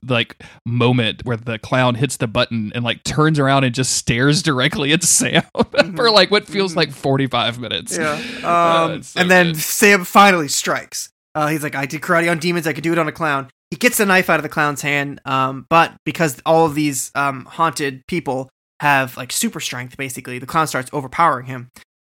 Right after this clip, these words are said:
Speaker 2: Um, thankfully, Sam is able to, to reach into his pocket and get out a piece of iron that he uses, presses it against the ghost, and it, you know, it shoots the spirit out of the body.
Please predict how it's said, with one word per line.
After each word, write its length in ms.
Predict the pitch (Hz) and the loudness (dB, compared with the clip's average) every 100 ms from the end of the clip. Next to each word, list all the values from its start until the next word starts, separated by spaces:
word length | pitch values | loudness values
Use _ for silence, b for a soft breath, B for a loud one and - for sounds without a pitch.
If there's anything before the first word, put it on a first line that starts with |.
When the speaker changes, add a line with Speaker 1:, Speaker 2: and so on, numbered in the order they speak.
| 147 | -6
Speaker 2:
Um, 380 | 139 131 123 - | -4 -4 -8 -14
thankfully, 540 | - 196 190 180 175 | -4 0 0 -2 -2
Sam 280 | - 175 165 | -2 -2 -2
is 120 | 151 | -2
able 180 | 160 151 | -4 -4
to, 200 | - 143 | -6 -8
to 120 | 131 | -8
reach 140 | 139 143 | -8 -8
into 140 | 139 | -8
his 80 | 127 | -4
pocket 340 | 160 147 151 | -2 -2 -2
and 100 | 139 | -10
get 160 | 127 143 | -10 -6
out 200 | 131 127 | -6 -8
a 20 | |
piece 180 | 143 131 | -12 -12
of 80 | 127 | -12
iron 400 | 135 143 143 139 131 _ _ _ | -8 -4 -4 -6 -10 _ _ _
that 240 | 143 131 - | -4 -4 -8
he 120 | - 143 | -16 -10
uses, 540 | 131 147 143 127 - 127 | -6 -4 -4 -4 -8 -8
presses 320 | - 175 156 139 | -4 -2 -2 -4
it 80 | |
against 240 | 151 143 135 | -4 -4 -4
the 40 | |
ghost, 320 | 135 131 131 | -4 -4 -6
and 140 | 139 123 | -12 -14
it, 80 | 120 _ | -18 _
you 80 | 135 | -18
know, 160 | 113 | -18
it 100 | 131 | -10
shoots 280 | - 214 - | -6 -4 -4
the 100 | 170 | -6
spirit 320 | - 156 143 135 | -4 -2 -2 0
out 140 | 147 | 0
of 80 | 135 | -2
the 80 | 131 | -4
body. 400 | 131 135 131 | -4 -4 -8